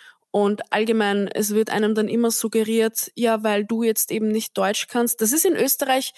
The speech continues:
hab ich bemerkt, durch meine Mutter auch und durch generell mein eigenes Leben und Leute, die ich kennengelernt hab, wenn man in Österreich nicht Deutsch spricht, wird einem sehr, sehr viel verwehrt. Und das ist ein riesengroßes Problem,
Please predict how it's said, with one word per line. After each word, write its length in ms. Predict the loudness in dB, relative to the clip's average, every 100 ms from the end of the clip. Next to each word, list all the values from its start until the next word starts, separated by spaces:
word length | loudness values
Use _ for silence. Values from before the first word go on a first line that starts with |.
| -20 -20 -6
hab 160 | -6 -2
ich 260 | -2 -2
bemerkt, 460 | -2 0 0 -2 -6
durch 100 | -2
meine 200 | 0 0
Mutter 360 | 0 -2 0 2
auch 180 | 2
und 220 | 0 -4 -4
durch 180 | -6
generell 360 | -2 -2 0 -2
mein 260 | -2 -2 -2
eigenes 460 | -2 0 0 0
Leben 220 | 0 0
und 120 | -2 0
Leute, 320 | 0 0 -4
die 120 | -8
ich 100 | -6
kennengelernt 500 | -4 -2 0 -2 -2
hab, 120 | -4 -6 -18 -6
wenn 140 | 0
man 80 | 2
in 100 | 2
Österreich 680 | 0 0 2 0 0 -2 -6 -2
nicht 380 | -2 -2 -4 0
Deutsch 320 | 0 0 -2
spricht, 380 | -4 -4 -4 -2
wird 160 | -4 -2
einem 240 | -2 0
sehr, 400 | 2 2 4 2
sehr 240 | 2 2 -2
viel 200 | -4 -6
verwehrt. 420 | -4 -2 -2 -2
Und 120 | -4
das 80 | -2
ist 120 | -2
ein 160 | 0 0
riesengroßes 680 | -2 -2 -2 0 0 -2
Problem, 400 | -4 -2 0 0